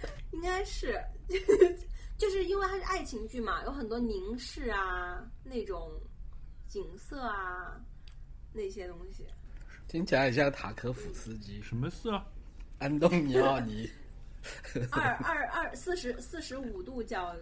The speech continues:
Speaker 1: 仰望天空这种情，就是没有情节的那种。我觉得看电视剧，因为它不像电影，就是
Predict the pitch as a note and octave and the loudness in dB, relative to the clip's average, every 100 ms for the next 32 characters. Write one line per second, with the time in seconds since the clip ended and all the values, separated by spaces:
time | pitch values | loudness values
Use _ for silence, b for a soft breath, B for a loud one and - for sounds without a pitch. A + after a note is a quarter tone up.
0 | - - - G4 F4+ A3 A3+ B3 A#3+ A#3 | -12 -12 -8 -6 -6 -8 -8 -8 -8 -6
1 | A#3+ A3 A3 G#3+ F3 - - - - - | -8 -8 -8 -8 -10 -12 -12 -14 -14 -14
2 | - - - C4+ C4 G#3+ G#3+ A#3 G#3 - | -14 -14 -14 -10 -6 -4 -4 -4 -6 -10
3 | - - - - - - - - - D#3 | -12 -12 -10 -10 -10 -10 -12 -12 -12 -12
4 | B2 - - - - - - - b b | -12 -12 -12 -14 -14 -14 -14 -14 b b
5 | b b b b - C#4 F4 F#4+ F4 F#4+ | b b b b 0 0 0 -2 -2 0
6 | F4 E4+ E4 D#4 E4 C#4 F4+ F#4+ D#4 E4 | 0 -2 -6 -6 -6 -2 0 0 0 -2
7 | E4 - - - - - - - - - | -6 -12 -14 -14 -14 -14 -14 -14 -12 -12
8 | - - F#4+ F#4+ C#4 F4 D#4+ F4+ E4+ B3+ | -12 -6 -6 -4 -2 -2 0 -2 0 -2
9 | G3 - - - B3+ B3 A#3 G3 F3+ | -4 -6 -10 -10 -8 -4 -4 -4 -6